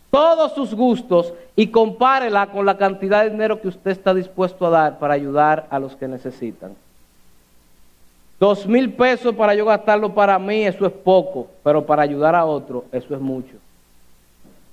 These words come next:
¿No es así? Somos tan egoístas y tan corruptos como los líderes políticos.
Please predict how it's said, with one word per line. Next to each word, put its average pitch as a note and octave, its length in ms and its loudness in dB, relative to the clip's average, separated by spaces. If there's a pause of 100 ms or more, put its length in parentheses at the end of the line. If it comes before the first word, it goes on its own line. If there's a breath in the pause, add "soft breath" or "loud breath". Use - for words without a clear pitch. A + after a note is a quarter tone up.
(500)
¿No F3+ 120 0
es F#3+ 120 -4
así? E3 300 -6 (1900)
Somos A3 440 2 (100)
tan G#3+ 560 0 (100)
egoístas F#3+ 920 0 (240)
y C3+ 100 -12
tan D#3+ 340 -2
corruptos D3 680 -8 (200)
como B2+ 220 -6
los B2 240 -8
líderes B2+ 400 -4
políticos. A#2+ 600 -8